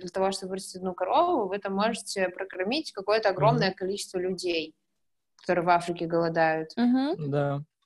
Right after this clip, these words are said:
Speaker 1: И я
Speaker 2: Ну,
Speaker 1: в этот момент подумала: «Блин, я никогда не думала вообще с этой стороны про это».
Speaker 2: я, я, меня удивил факт про вот, э, метан и газы, и углекислый га-, вы-, вообще выбросы просто в атмосферу.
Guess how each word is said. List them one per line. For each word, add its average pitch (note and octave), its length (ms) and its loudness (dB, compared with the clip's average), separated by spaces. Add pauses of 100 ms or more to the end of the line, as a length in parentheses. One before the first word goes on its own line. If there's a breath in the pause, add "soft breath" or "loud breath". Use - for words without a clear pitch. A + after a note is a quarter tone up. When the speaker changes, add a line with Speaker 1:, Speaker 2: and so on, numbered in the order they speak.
Speaker 1:
И G#3 80 0
я F#3+ 300 8
Speaker 2:
Ну, D3 40 8
Speaker 1:
в - 40 4
этот G3 220 0
момент G3+ 380 -2 (180)
подумала: F#3+ 400 -2
«Блин, F3+ 260 -4
я F3 120 -6
никогда F#3+ 180 0
не F#3+ 120 0
думала F#3 200 -2
вообще F3 200 -10
с - 60 -12
этой E3+ 120 -6
стороны E3+ 420 -12
про E3+ 220 -16
это». - 220 -20 (220)
Speaker 2:
я, C#3+ 260 2
я, C#3+ 240 4
меня D#3 320 6
удивил F3+ 400 2
факт E3 340 0
про C#3 380 4
вот, C3 160 -4 (120)
э, C3 680 0
метан C#3 480 2
и C3 500 0
газы, C3+ 440 0
и - 20 0
углекислый C3 500 -6
га-, C3+ 200 -2
вы-, C#3 180 0
вообще C#3+ 280 2
выбросы C#3+ 460 4
просто - 320 -6
в A#2+ 60 -12
атмосферу. B2+ 680 2